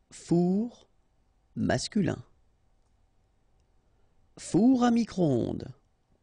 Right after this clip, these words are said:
four, masculin. Rôtissoir,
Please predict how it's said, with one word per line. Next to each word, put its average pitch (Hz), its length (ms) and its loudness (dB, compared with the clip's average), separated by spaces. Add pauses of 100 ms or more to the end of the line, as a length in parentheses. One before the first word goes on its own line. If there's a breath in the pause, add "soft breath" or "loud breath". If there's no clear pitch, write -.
four, 120 720 -2 (680)
masculin. 143 600 -4 (2750)
Rôtissoir, - 1300 -2